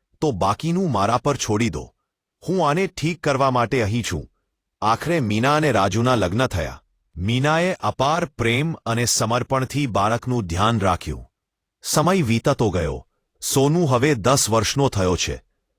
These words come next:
તેને સુથારી કામમાં રસ છે અને તે તેના પિતા પાસેથી મૂળભૂત કૌશલ્યો શીખી રહ્યો છે. સંગીત, હા, તમારા માટે એક સારા સમાચાર છે. હું તમારા બાળકની માતા બનવાની છું. હું ગર્ભવતી છું.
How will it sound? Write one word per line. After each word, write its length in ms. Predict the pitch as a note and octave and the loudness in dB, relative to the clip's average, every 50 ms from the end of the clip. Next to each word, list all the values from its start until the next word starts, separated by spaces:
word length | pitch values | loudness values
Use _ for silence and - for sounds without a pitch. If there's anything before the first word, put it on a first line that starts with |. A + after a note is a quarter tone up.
| _ _ _ - | _ _ _ -2
તેને 240 | C#3 D3 E3 F#3 F3+ | 0 0 2 2 0
સુથારી 580 | - - - B2+ A#2 - B2 C3 D3+ E3+ F#3 | 0 0 -2 -2 -2 -2 0 0 0 0 0
કામમાં 440 | E3+ - C#3 C3 C3 C3+ C#3 C#3 B2+ | 0 0 0 2 2 2 2 2 2
રસ 280 | G2+ G2 G#2+ A2+ - - | 2 0 0 0 -2 -2
છે 280 | - G#2 F#2 C#2+ - _ _ _ _ _ _ _ _ _ - | -4 -4 -4 -6 -8 _ _ _ _ _ _ _ _ _ -4
અને 200 | A2 A#2+ C3+ C#3+ | -2 0 0 0
તે 200 | - - D#3 D#3 | 0 0 0 0
તેના 340 | - - A#2+ A#2+ C3 D3 D#3+ | 0 0 0 0 2 0 0
પિતા 360 | - - A2+ G2 - C#3 C#3 | 0 0 0 2 2 2 2
પાસેથી 640 | - - A2 G#2 G2+ - B2 A#2+ - - C#3 C#3+ C3+ | 2 2 2 0 2 2 0 -2 -2 -2 -2 0 0
મૂળભૂત 640 | G#2 F#2+ G2 A2 A#2+ A#2 G2 G2 A#2 D3+ D3+ - | 0 0 0 2 2 2 2 2 0 0 0 -2
કૌશલ્યો 640 | - - G#2+ G2 F#2+ - - A#2 A#2 A#2+ C3 C#3 B2 | -2 0 0 0 0 0 0 0 2 2 2 2 2
શીખી 440 | - - - A2 G#2 - - C#3+ | 0 0 -2 -2 -2 0 0 2
રહ્યો 240 | B2 F#2+ E2 D#2+ D2+ | 2 2 2 0 -2
છે. 280 | - - - A#1 - - _ _ _ _ _ _ _ _ - | -4 -4 -6 -8 -10 -14 _ _ _ _ _ _ _ _ -10
સંગીત, 540 | - - B2 A#2+ B2 A2+ A2+ F2+ D#2+ - - _ _ _ _ _ _ _ | -2 0 2 2 2 2 0 -2 -2 -6 -12 _ _ _ _ _ _ _
હા, 360 | _ - C#3+ C#3 A2+ D#2+ - - _ _ _ _ _ _ _ | _ 0 2 2 2 0 -2 -8 _ _ _ _ _ _ _
તમારા 340 | B2+ B2+ C#3 C#3+ D#3 F3 F3+ | 0 2 4 4 4 4 4
માટે 260 | D#3+ D3 C#3 - D#3+ | 2 2 2 2 0
એક 240 | D#3+ C3+ C#3 D3 - | 0 0 0 0 -2
સારા 340 | - - B2 A2 A2+ C3 D3 | 0 2 2 4 4 4 4
સમાચાર 600 | - - C3 A#2 A#2+ A#2+ A2+ - A2 G2+ F#2 - | 2 2 2 2 2 2 2 2 2 2 0 0
છે. 300 | - - - - - - _ _ _ _ _ _ _ _ - - | -4 -6 -6 -6 -8 -12 _ _ _ _ _ _ _ _ -4 0
હું 140 | E3 F3+ E3 | 0 0 2
તમારા 440 | - C3 A#2+ A#2 B2 C3 D3 D3+ | 2 2 4 4 4 6 4 4
બાળકની 520 | C3+ G2 G2+ G#2+ A2+ B2 A#2+ - C3 C3+ B2 | 4 4 4 4 4 4 2 2 0 0 2
માતા 360 | G2+ F#2+ G2 F#2+ - C#3 C3 | 2 2 2 2 2 2 2
બનવાની 420 | A#2 A2 G2+ G2 F#2+ F#2 F#2 F#2 | 2 2 2 2 2 2 0 0
છું. 300 | E2+ - - C#2+ B1+ - - _ _ _ _ _ _ _ - - | -2 -2 -4 -6 -8 -10 -14 _ _ _ _ _ _ _ -2 0
હું 160 | E3 F3 D3 | 2 2 2
ગર્ભવતી 640 | B2+ D#3 D3+ D3 A#2 A#2+ D3 D3 D3 C3 - A2+ F#2+ | 2 2 2 4 4 4 4 4 2 2 2 0 0
છું. 240 | - - C#2 A#1+ | -2 -4 -6 -8